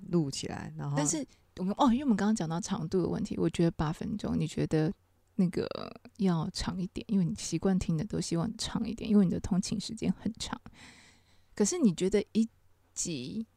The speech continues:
Speaker 2: Podcast 这种闲扯淡，<laughs> 你要，你听，你的耐心可以听到多久？
Speaker 1: 嗯。
Speaker 2: 这种没有意义的互相的对话。
Speaker 1: 嗯。
Speaker 2: 然后又没有特别好笑。
Speaker 1: 我觉得蛮好笑的啊。
Speaker 2: <laughs>
Speaker 1: 不然你看你怎么笑得这么开心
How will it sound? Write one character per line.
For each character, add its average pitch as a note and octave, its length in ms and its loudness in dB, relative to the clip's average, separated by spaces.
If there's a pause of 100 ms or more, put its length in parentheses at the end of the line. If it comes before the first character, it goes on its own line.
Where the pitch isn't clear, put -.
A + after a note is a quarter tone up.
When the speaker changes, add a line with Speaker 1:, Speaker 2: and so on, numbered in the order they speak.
Speaker 2:
Podcast G3 540 0
这 E3+ 60 -4
种 F#3+ 200 2
闲 F3 220 0
扯 - 240 2
淡， F3 220 2 (180)
<laughs> - 220 -6
你 G#3 60 10
要， A3+ 120 8 (120)
你 F#3+ 100 4
听， A#3 360 6
你 G3 80 2
的 G3 100 6
耐 A#3 180 10
心 B3+ 120 4
可 G3+ 100 2
以 - 60 2
听 F3+ 140 0
到 E3+ 80 2
多 D#3+ 180 2
久？ - 200 0
Speaker 1:
嗯。 - 80 -2 (1120)
Speaker 2:
这 C4+ 160 4
种 G3+ 160 6
没 G3+ 120 4
有 A3+ 140 8
意 G#3 120 -6
义 F#3+ 160 0
的 D#3 120 4
互 F#3+ 140 0
相 E3 200 2
的 D#3 80 -2
对 - 200 -2
话。 - 160 -8 (760)
Speaker 1:
嗯。 D3+ 1080 2
Speaker 2:
然 G#3 100 12
后 C4+ 40 10
又 D4 100 10
没 C#4+ 100 8
有 G#3 60 10
特 B3+ 120 0
别 F3+ 120 4
好 F3+ 180 0
笑。 - 260 -4 (300)
Speaker 1:
我 F3 100 6
觉 A#3+ 120 12
得 C4 80 8
蛮 A3+ 120 12
好 E3+ 120 6
笑 D#3 180 2
的 - 120 -6
啊。 A#2 140 -2 (160)
Speaker 2:
<laughs> - 840 -6
Speaker 1:
不 G#3+ 100 6
然 A3+ 120 12
你 F3 40 8
看 F#3+ 180 12
你 D#3+ 40 6
怎 E3 100 8
么 C#3+ 40 4
笑 D3+ 140 6
得 C#3+ 60 4
这 C3+ 60 -4
么 C#3 60 -8
开 C#3+ 140 2
心 C#3 160 -2